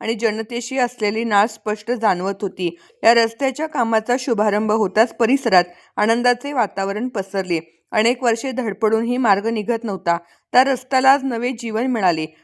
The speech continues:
मळ्यातील नागरिकांसाठी तर हा रस्ता म्हणजे दिलासा देणारी नवी दिशा आहे.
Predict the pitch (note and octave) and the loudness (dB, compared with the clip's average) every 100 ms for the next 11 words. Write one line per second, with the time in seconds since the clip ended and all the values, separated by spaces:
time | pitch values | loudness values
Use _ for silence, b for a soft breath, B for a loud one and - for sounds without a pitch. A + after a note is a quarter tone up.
0 | b G#3+ G#3+ G#3+ C#4 C4+ A#3 G3+ G#3+ A#3 | b 0 2 2 -2 -2 0 0 -2 -4
1 | A#3+ A3+ A#3+ A3+ A#3+ B3 A#3 F3+ - A3+ | -2 -6 -6 -4 2 4 2 -4 -4 -4
2 | A3+ A#3+ A3+ G3+ G3 - A#3+ A3+ G#3+ B3 | -4 -6 -6 0 0 0 -2 0 0 0
3 | F3+ D#3 b b G#3+ A3 B3+ G#3+ F#3+ G3+ | -2 -6 b b -2 0 2 -2 2 2
4 | F#3+ E3+ | 2 -2